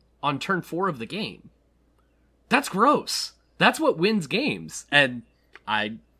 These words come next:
I dig it. I, I wish Parlay existed more. The idea of when you blank, everybody reveals the top card of their library. Something happens, then everybody draws a card.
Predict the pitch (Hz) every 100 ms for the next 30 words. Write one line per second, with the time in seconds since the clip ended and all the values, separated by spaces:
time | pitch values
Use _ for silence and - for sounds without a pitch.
0 | - _ - 87 147 170 - _ _ _
1 | - 107 110 113 113 123 - 131 120 120
2 | 120 120 117 - 117 131 147 90 - 123
3 | 123 120 110 127 120 117 110 - - _
4 | _ _ _ 127 151 190 190 180 185 139
5 | 131 151 139 107 - - _ _ _ _
6 | _ _ - 135 143 139 135 135 127 127
7 | 131 120 113 123 117 131 120 117 107 107
8 | 123 127 120 117 113 113 - - - 165
9 | 160 139 131 123 131 107 117 113 110 107
10 | 107 98 104 95 - 110 113 104